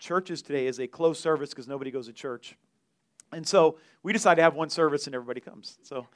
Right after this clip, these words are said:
hallelujah. And, uh, what we like to do, uh, before the new year is we like to give a kind of a, kind of a teaching on, um, how to make the most out of the new year. That's kinda what we like to do. And, uh, so we often, uh, as opposed to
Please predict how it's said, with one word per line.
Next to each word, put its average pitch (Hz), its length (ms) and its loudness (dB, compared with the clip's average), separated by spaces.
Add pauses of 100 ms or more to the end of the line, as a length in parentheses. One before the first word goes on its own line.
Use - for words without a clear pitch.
(180)
hallelujah. 151 680 0 (420)
And, 170 180 2
uh, 170 140 8
what 175 160 2
we 220 100 0
like 226 200 8
to 208 60 -4
do, 190 400 0
uh, 147 300 6 (160)
before 214 560 4
the 165 120 -2
new 180 160 -4
year 165 340 0 (260)
is 143 140 -10
we 202 80 2
like 220 140 4
to - 60 -16
give 185 140 2
a 175 80 0
kind 214 220 0
of 160 80 -4
a, 139 200 4 (340)
kind 208 120 -2
of 175 60 2
a 175 60 4
teaching 262 680 -4
on, 170 400 0
um, 143 420 -4 (120)
how 208 160 -4
to 226 80 0
make 208 180 -4
the 160 80 -10 (100)
most 151 460 -4
out 135 160 -10
of 135 60 -8
the 131 80 -12
new 135 140 -14
year. 117 200 -12
That's 139 160 -16
kinda 180 340 -8 (300)
what 170 160 -4
we 170 80 2
like 147 220 2
to 139 80 -12
do. 127 240 -4 (320)
And, 185 260 2
uh, 170 220 10
so 226 180 4
we 214 160 4
often, 226 480 4
uh, 165 340 2
as 160 160 0
opposed 175 360 -2
to 160 180 -8